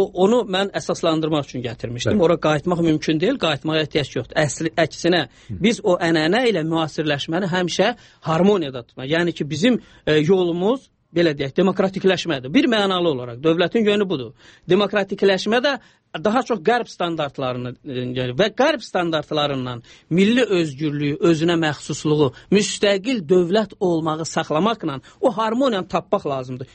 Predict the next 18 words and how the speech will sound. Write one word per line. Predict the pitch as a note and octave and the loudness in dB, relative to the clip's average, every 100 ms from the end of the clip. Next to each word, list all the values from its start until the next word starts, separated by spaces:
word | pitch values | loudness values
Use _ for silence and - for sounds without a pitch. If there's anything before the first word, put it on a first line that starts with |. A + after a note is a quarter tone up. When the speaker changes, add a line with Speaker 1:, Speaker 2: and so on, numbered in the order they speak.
| - | -2
Speaker 1:
Çin | - D4 | 0 0
tapıb, | E3 D3 C3 - _ _ _ _ | 0 -4 -6 -10 _ _ _ _
Yaponiya | D3+ D3 G3+ F3+ | -4 2 2 0
tapıb. | E3 D3+ C#3 - - - | -4 -4 -6 -8 -18 -4
Məsələn, | F#3 G3+ F#3+ - - | -2 0 0 -2 -4
Yaponiyada | G#3 - B3+ A3+ F3+ F#3 B3 - _ - | -2 0 0 0 0 0 -2 -4 _ 0
qərbin | G#3+ G3+ G3 B3 | 0 0 -2 -2
qanunlarından | F#3+ F#3+ F#3 F#3 F#3+ G#3+ F#3 | 0 0 0 0 0 0 -2
yanaşı | E3+ E3+ D#3+ A4+ | -2 -2 -4 0
olaraq | A4+ G3 C#3 A2 - _ - - | 2 2 2 -4 -14 _ -20 -20
xalqın | - - G3+ G#3+ F3+ C#4+ F3+ | -4 2 4 2 2 2 2
milli | F#3 G#3 G3+ B3+ - | 2 2 2 0 0
adət | F3+ F3+ B3 A3+ F#3 | -2 0 0 -2 -4
ənənəsində, | F3+ F3 F3 - E3+ E3+ F3 D#3+ - _ | -2 0 -2 -2 -4 0 2 2 -2 _
ənənəsində | F3 F#3 F#3 E3 E3+ D#3+ | -2 0 0 -2 -4 -2
həmişə | F#3 C#4 G#3 | 0 2 2
yer | G3 A3+ | 2 2
tutmuş | G3+ - G#3+ | -2 -6 -6